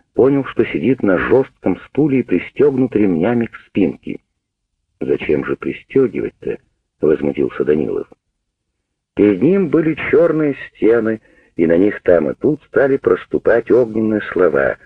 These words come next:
«Время Че! Время Че! Время Че!» Слова запрыгали, заплясали, принялись наскакивать на Данилова, увеличиваясь на мгновение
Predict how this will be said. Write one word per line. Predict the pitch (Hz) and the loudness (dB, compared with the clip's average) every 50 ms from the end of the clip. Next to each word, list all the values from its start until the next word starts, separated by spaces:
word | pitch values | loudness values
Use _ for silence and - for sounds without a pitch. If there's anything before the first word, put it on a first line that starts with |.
| _ _ _ _ _ _ _ - | _ _ _ _ _ _ _ -6
«Время | - 60 57 64 65 82 107 120 123 120 113 113 110 110 | -6 -4 -4 -2 2 2 4 4 4 2 0 -2 -4 -4
Че! | - - - - - - - 95 92 80 60 - - _ _ _ _ _ _ _ _ _ _ - | -6 -10 -12 -10 -6 0 2 2 2 2 0 -2 -6 _ _ _ _ _ _ _ _ _ _ -8
Время | - 67 58 62 65 85 95 92 92 95 | -8 -6 -4 -2 0 2 2 2 0 -2
Че! | - - - - - 92 101 95 85 69 - - - - _ _ _ - | -4 -8 -6 0 2 2 4 4 2 0 -2 -8 -18 -20 _ _ _ -6
Время | - 65 60 65 64 - 107 127 135 131 120 120 113 107 | -6 -4 -4 -2 0 2 4 4 4 2 0 -2 -4 -6
Че!» | - - - - - - 80 73 - - - _ _ _ _ _ _ _ _ _ _ _ _ _ - | -8 -10 -8 -4 0 2 2 2 0 -2 -8 _ _ _ _ _ _ _ _ _ _ _ _ _ -2
Слова | - 71 76 82 85 | 0 2 4 4 4
запрыгали, | 82 90 - - - 92 101 98 87 78 71 69 - - - - - - - - - _ | 2 0 -2 -2 0 0 2 0 0 -2 -4 -4 -4 -6 -8 -10 -14 -20 -20 -20 -16 _
заплясали, | - 62 - 87 - - 90 98 - - - - 98 101 101 92 80 65 60 - - - - - - _ | -8 -2 0 0 0 2 0 -2 -2 -2 0 0 2 2 2 2 0 -2 -4 -6 -8 -12 -20 -20 -8 _
принялись | - 90 87 90 90 104 104 - | 0 2 4 4 4 2 0 0
наскакивать | - 98 104 - - - 101 101 101 - - 92 92 92 - | -2 -2 -2 -2 0 2 2 2 2 2 0 0 0 0 2
на | 92 87 | 0 2
Данилова, | 87 85 82 87 92 92 85 87 85 85 | 2 4 4 4 4 4 2 2 2 2
увеличиваясь | 82 73 78 78 92 104 95 - - 90 92 92 87 - | 0 0 0 2 0 0 0 -2 0 2 2 2 0 0
на | 85 82 82 | -2 -2 -2
мгновение | 82 85 82 80 71 87 101 104 98 95 98 98 92 | -2 0 0 2 2 4 2 2 2 0 0 -2 -2